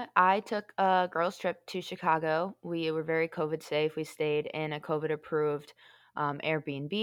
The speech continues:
We wore masks everywhere, but they are having a lot more lax, um,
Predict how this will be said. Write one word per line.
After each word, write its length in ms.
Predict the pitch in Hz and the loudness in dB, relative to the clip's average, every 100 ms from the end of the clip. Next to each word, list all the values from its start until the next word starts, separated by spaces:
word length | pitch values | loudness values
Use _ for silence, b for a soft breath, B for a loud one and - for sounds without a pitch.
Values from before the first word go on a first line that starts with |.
| 226 226 | 4 4
We 100 | 196 | 2
wore 180 | 143 131 | 2 0
masks 440 | 143 156 175 185 - | 0 4 4 4 0
everywhere, 560 | 175 180 175 170 170 | 0 2 4 4 4
but 440 | 170 160 151 - - | 2 4 4 2 0
they 280 | 160 160 135 | 2 4 4
are 160 | 151 | 2
having 340 | 160 151 156 156 | 4 2 2 -2
a 100 | 147 | 4
lot 280 | 143 147 | 6 6
more 240 | 165 160 156 | 4 -2 -2
lax, 800 | 151 139 143 143 - - - - | 2 6 8 6 -2 -18 -18 -8
um, 480 | 156 147 135 - 165 | -2 0 -2 -4 -14